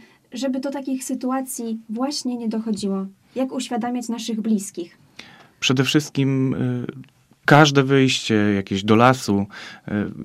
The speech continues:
Speaker 2: istotne jest to, żeby powiadomić swoją rodzinę, że do tego, y, że mamy taki zamiar.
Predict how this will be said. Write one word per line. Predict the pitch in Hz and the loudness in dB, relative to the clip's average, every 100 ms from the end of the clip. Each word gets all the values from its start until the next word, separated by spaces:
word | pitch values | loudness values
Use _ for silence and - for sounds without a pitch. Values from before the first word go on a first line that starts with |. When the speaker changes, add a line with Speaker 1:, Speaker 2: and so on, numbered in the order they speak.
| - | -6
Speaker 2:
istotne | 120 - 139 139 | -6 -4 0 0
jest | 131 | 2
to, | 131 | 0
żeby | 127 127 | 4 4
powiadomić | 127 131 120 123 117 | 4 4 6 6 4
swoją | - 117 107 | 4 4 4
rodzinę, | 107 107 101 | 4 4 2
że | 101 101 - | 2 -2 -4
do | - 107 | -2 0
tego, | 107 107 107 107 107 - - - - | 2 4 4 4 2 -4 -18 -12 -2
y, | 107 98 95 92 67 | 0 0 -4 -8 -4
że | 104 | 2
mamy | 113 113 113 | 6 6 6
taki | 110 - | 2 4
zamiar. | 104 95 78 65 | 6 6 4 -4